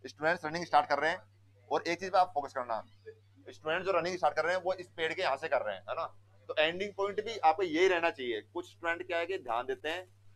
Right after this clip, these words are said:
उस चीज के ऊपर जहां पर camera होता है, camera cross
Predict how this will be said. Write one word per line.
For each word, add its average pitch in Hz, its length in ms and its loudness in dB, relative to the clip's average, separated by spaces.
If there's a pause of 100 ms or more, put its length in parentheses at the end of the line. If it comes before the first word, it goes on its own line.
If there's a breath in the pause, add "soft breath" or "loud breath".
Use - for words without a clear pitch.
(220)
उस 175 160 -2
चीज 175 180 2
के 165 80 2
ऊपर 175 240 4
जहां 131 200 2
पर 170 80 0
camera 147 340 0
होता 156 160 -2
है, 175 60 -2
camera 151 300 -2
cross 170 360 0